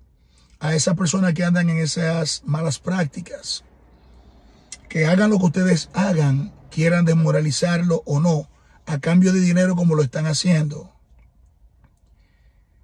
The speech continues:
Nosotros no vamos a dejar de ver en la cara de David Ortiz lo que él es en la actualidad. Nuestro Salón de la Fama exaltado, nuestro gran pelotero que dio la gloria a nuestro país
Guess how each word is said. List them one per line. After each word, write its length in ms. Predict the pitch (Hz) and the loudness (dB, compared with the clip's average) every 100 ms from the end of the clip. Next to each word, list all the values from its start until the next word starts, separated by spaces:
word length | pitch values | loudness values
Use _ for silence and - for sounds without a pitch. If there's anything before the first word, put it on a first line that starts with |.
| _ _ _ | _ _ _
Nosotros 580 | - 185 143 170 160 175 | -4 0 2 2 4 4
no 140 | 165 165 | 6 4
vamos 300 | 165 165 160 | 4 2 2
a 40 | |
dejar 260 | 151 151 151 | 2 2 0
de 80 | |
ver 320 | 147 151 139 - - - - _ - - | 2 2 0 -6 -20 -20 -20 _ -20 -4
en 200 | 202 202 | 0 2
la 140 | 165 | 2
cara 300 | 180 170 165 | 2 0 0
de 60 | 160 | 0
David 240 | 151 160 - | 0 -4 -4
Ortiz 600 | 143 143 156 139 - - - _ _ _ _ _ _ - | -6 -4 -4 -4 -8 -12 -20 _ _ _ _ _ _ -6
lo 240 | 143 139 | 0 0
que 240 | - 156 160 | 0 0 0
él 140 | - | -2
es 320 | - 165 151 - | -2 -2 -2 -4
en 140 | 147 | -4
la 100 | 143 | -4
actualidad. 520 | 135 - 277 254 190 - - - | -8 -14 -20 -20 -20 -20 -20 -12
Nuestro 280 | 131 - | -12 -10
Salón 340 | 127 - - 156 | -12 -10 -4 0
de 60 | 175 | 0
la 120 | 170 | 0
Fama 220 | 165 170 | 2 0
exaltado, 760 | 151 160 151 202 190 165 151 - - - - - - - - - - - - | 0 -4 -2 2 6 6 4 -4 -20 -20 -20 -20 -20 -20 -20 -20 -20 -20 -8
nuestro 260 | 139 127 165 | -6 -2 0
gran 220 | 160 165 | 2 0
pelotero 580 | 156 170 156 190 185 165 | 2 4 4 4 4 4
que 140 | 160 | 2
dio 200 | 151 160 | 0 2
la 120 | 165 160 | 2 2
gloria 380 | 170 175 165 | 2 2 2
a 40 | 160 | 0
nuestro 280 | 151 165 151 | 0 -4 -4
país 580 | - 214 196 - - | 0 2 2 0 -6